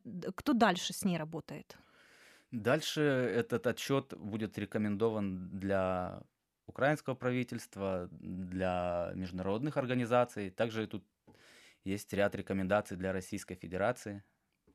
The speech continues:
Speaker 2: Поэтому
Speaker 1: Насколь-,
Speaker 2: щас, м,
Speaker 1: насколько этот, эта информация будет учтена, на ваш взгляд, в России, ну, и в оккупированном Крыму?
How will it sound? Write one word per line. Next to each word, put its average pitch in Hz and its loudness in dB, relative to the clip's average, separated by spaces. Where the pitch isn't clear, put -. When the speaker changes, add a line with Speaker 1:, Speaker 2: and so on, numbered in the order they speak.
Speaker 2:
Поэтому 87 -10
Speaker 1:
Насколь-, 254 6
Speaker 2:
щас, - -16
м, - 0
Speaker 1:
насколько 285 2
этот, 247 2
эта 226 4
информация 226 6
будет 208 2
учтена, 214 4
на 160 2
ваш 185 6
взгляд, 185 0
в 180 -4
России, 180 -4
ну, 233 8
и 196 4
в 190 4
оккупированном 190 4
Крыму? 160 0